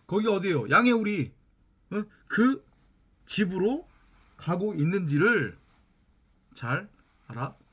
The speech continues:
먹으시기 바랍니다. 이해되죠? 상을 가지고 집으로 가라고 하잖아요, 지금. 네 집.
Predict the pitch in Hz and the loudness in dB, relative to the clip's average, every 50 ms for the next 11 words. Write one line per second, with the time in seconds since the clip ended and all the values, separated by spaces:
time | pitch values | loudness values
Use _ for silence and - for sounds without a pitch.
0 | _ _ _ _ _ _ - 135 127 117 117 113 95 95 92 110 131 143 - _ | _ _ _ _ _ _ -8 -6 -6 -4 -4 -6 -10 -12 -12 -12 -12 -12 -14 _
1 | _ _ _ _ _ _ _ - - 113 104 101 101 - - - 131 _ _ _ | _ _ _ _ _ _ _ -16 -14 -14 -14 -14 -18 -20 -20 -20 -20 _ _ _
2 | _ _ _ _ _ _ _ _ _ _ _ _ _ _ _ _ _ _ _ _ | _ _ _ _ _ _ _ _ _ _ _ _ _ _ _ _ _ _ _ _
3 | _ _ _ _ _ _ _ _ _ _ _ _ _ _ _ _ _ _ _ _ | _ _ _ _ _ _ _ _ _ _ _ _ _ _ _ _ _ _ _ _
4 | _ _ _ _ _ _ _ _ _ _ _ _ _ _ _ _ _ _ _ _ | _ _ _ _ _ _ _ _ _ _ _ _ _ _ _ _ _ _ _ _
5 | _ _ _ - 147 180 202 190 185 151 190 196 185 131 - _ _ _ _ _ | _ _ _ -6 -4 -2 -2 0 0 0 0 -2 -2 -4 -8 _ _ _ _ _
6 | _ _ _ _ _ _ _ _ - - 247 269 277 269 254 240 220 208 214 208 | _ _ _ _ _ _ _ _ -6 -2 0 2 2 2 2 2 0 0 -2 -4
7 | 135 - - 220 208 202 247 240 202 202 196 185 170 180 - 175 151 135 123 110 | -4 -2 0 0 0 0 0 0 2 2 2 2 0 0 -4 -2 -2 -4 -4 -6
8 | 107 101 101 92 95 98 101 104 110 - _ _ _ _ _ _ _ _ _ - | -8 -14 -18 -20 -20 -20 -20 -20 -20 -20 _ _ _ _ _ _ _ _ _ -2
9 | 131 180 165 - - 135 131 | -2 -2 -2 -2 -4 -6 -6